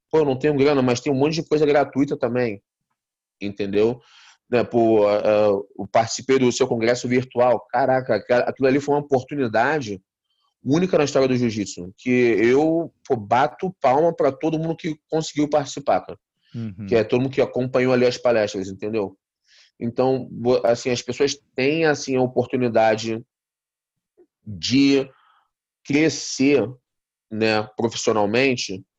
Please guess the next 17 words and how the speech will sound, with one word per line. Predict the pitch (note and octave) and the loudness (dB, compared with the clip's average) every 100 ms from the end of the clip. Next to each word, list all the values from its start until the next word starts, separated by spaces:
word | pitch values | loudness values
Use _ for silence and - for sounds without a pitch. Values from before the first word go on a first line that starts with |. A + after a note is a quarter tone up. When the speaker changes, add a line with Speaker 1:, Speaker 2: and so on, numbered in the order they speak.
| _ _ - | _ _ -10
Speaker 1:
não | A2 A2+ B2+ D3 D#3 | -4 0 2 0 -2
só, | - - A#2 C3 D#3 - | -4 0 2 2 -2 -2
é, | A2 A2 | 2 2
o | G#2+ A2+ | 2 -2
jiu-jitsu | A2+ A2+ B2 - | 0 0 0 0
é | G#2 | 2
a | G#2+ | 2
ferramenta, | G2+ G#2 G2+ F#2 G2 B2 C3+ D3+ _ _ _ _ | 0 -2 0 -2 -2 -4 -4 -8 _ _ _ _
mas | A#2 B2+ | -2 0
um | A#2+ | 0
monte | A2 C#3 D#3 D3 | 0 0 0 -4
de | - | 0
coisa | C#3 C#3 | 0 0
que | C3+ | -2
você | B2+ B2+ C3 | 0 0 -2
pode | C3 B2+ B2+ C3 | 0 -2 0 0
ajudar, | C3 A#2+ A2 G#2+ A2 A2 | 0 -2 2 2 2 -2